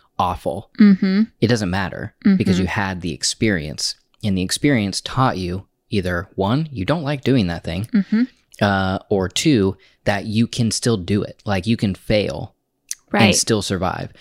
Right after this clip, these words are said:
Speaker 1: or you can accomplish the thing that you were planning on accomplishing, or you can make it outside of, like, your hometown or whatever, you know, I'd
Speaker 2: Right.
Speaker 1: keep going on and on and on about different examples, but it's, it just teaches you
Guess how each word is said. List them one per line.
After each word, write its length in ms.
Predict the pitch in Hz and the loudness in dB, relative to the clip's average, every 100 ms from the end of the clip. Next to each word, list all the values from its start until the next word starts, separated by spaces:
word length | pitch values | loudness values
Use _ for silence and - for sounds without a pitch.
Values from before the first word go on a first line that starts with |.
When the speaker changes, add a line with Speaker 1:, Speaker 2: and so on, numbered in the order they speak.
| _ | _
Speaker 1:
or 400 | 113 117 98 95 - - _ _ - | 0 2 2 -2 -8 -20 _ _ 0
you 140 | 113 | 2
can 320 | 117 117 98 95 | 2 2 0 -2
accomplish 680 | 104 - - 101 95 92 - | -4 -6 -4 -4 -2 -4 -4
the 120 | - | -6
thing 240 | 92 101 95 | -4 -2 -2
that 80 | 87 | -2
you 160 | 92 | -2
were 200 | 90 87 _ | -2 -4 _
planning 240 | - 98 92 | -4 -2 0
on 140 | 87 | -2
accomplishing, 480 | 90 92 87 - 87 | -4 -4 -6 -4 -6
or 140 | - 95 | -4 -2
you 180 | 98 | -2
can 200 | 101 98 95 | -2 -2 0
make 200 | 95 - | -2 -2
it 100 | 87 | -4
outside 420 | 95 95 95 90 | -4 -4 -4 -4
of, 260 | 92 87 - | -4 -6 -10
like, 380 | 98 87 - _ | -8 -8 -12 _
your 140 | 92 92 | -6 -4
hometown 500 | 92 87 110 92 87 | -4 -4 -4 -4 -2
or 120 | 101 | 0
whatever, 240 | 123 135 | 2 2
you 60 | 131 | 0
know, 80 | 117 | 0
I'd 220 | 117 101 - - - | -2 -4 -8 -16 -2
Speaker 2:
Right. 120 | 214 | 2
Speaker 1:
keep 80 | 180 | 2
going 220 | 110 101 95 | 2 0 0
on 140 | 90 | -2
and 80 | 90 | -2
on 100 | 85 | -2
and 100 | 95 | -2
on 60 | 87 | -4
about 420 | 90 82 - - | -6 -8 -10 -8
different 240 | 101 95 | -6 -4
examples, 320 | 87 104 92 87 | -4 -4 -4 -6
but 180 | 85 - | -8 -8
it's, 200 | 107 - | -6 -6
it 180 | 139 113 | -4 -4
just 280 | 113 107 - | -2 -2 -2
teaches 420 | 127 120 120 92 | -2 0 -2 -2
you 220 | 87 90 | -4 -6